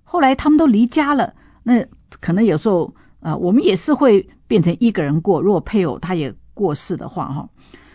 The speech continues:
所以，啊，真的哈，其实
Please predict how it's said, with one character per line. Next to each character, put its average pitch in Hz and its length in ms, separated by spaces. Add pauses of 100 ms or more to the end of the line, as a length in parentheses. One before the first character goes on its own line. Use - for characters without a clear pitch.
(200)
所 - 200
以， 254 360 (300)
啊， 165 180
真 339 260
的 214 180
哈， 160 160
其 240 280
实 202 420